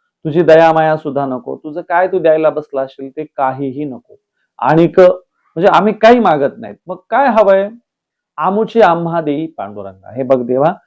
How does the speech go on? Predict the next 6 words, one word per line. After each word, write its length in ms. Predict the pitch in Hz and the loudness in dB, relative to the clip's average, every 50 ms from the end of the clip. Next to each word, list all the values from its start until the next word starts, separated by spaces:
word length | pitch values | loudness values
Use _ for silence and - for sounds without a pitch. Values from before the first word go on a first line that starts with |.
| _ _ _ | _ _ _
आमच्या 640 | - - 160 190 202 208 220 208 - - - 262 254 | 0 2 2 4 4 2 -2 -4 -2 2 4 4 4
हिश्श्याचं, 800 | 233 214 226 196 - - 220 208 196 - - 180 151 131 120 - - | 4 2 0 -4 -2 0 2 2 2 0 -2 -2 0 0 -2 -4 -8
आमच्या 360 | 143 160 170 165 - 196 185 | -8 -8 -8 -6 -6 -6 -6
श्रमाचं, 640 | - - - 190 180 180 185 180 175 175 - - 160 | -6 -6 -2 -2 0 2 2 0 0 -2 -4 -4 -2
आमच्या 340 | 135 127 135 151 151 - 165 | 0 0 -2 -4 -8 -10 -12
कुवतीचं, 760 | 156 _ _ 190 185 202 196 202 208 202 180 - 185 160 123 | -12 _ _ 0 2 2 2 0 -4 -8 -6 -4 -4 -4 -4